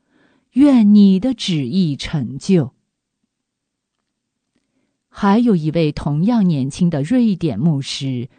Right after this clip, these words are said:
临别遗言说：“倘若我们无法逃脱，请转告我们的朋友，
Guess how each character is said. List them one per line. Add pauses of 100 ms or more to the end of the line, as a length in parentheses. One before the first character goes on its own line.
(120)
临
别
遗
言
说 (1700)
：“倘
若
我
们
无
法
逃
脱， (640)
请
转
告
我
们
的
朋
友，